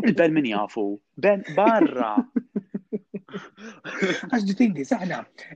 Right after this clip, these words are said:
Speaker 2: jiġru n-affarijiet li qas aħna ma jkollna kontroll fuqhom li jkunu television worthy tipo. U kollha kemm aħna għandna naqa' personalità, kif taqbad tgħid, tajba
Speaker 1: Extravaganti.
Speaker 2: television, ngħidlek.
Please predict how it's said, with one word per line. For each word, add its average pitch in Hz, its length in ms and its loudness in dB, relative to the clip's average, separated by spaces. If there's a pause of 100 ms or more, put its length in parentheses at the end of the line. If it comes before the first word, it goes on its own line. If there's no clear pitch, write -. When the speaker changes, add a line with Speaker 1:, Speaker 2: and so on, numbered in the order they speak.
(240)
Speaker 2:
jiġru 165 300 -2
n-affarijiet 143 600 -10
li 202 60 -6
qas 202 160 -10
aħna 131 220 -10
ma 147 80 -10
jkollna 127 260 -16
kontroll 131 300 -18
fuqhom 135 380 -14
li 123 100 -10
jkunu 131 440 -16 (240)
television 131 500 -10
worthy 117 360 -14
tipo. - 400 -18 (480)
U 190 180 0
kollha 180 240 -6
kemm 190 180 -6
aħna 190 120 -4
għandna 135 160 -14
naqa' - 160 -14
personalità, 135 680 -12 (400)
kif - 140 -20
taqbad 143 280 -14
tgħid, - 340 -20
tajba 139 260 -6
Speaker 1:
Extravaganti. 123 880 0
Speaker 2:
television, 135 160 -4
ngħidlek. 123 320 -16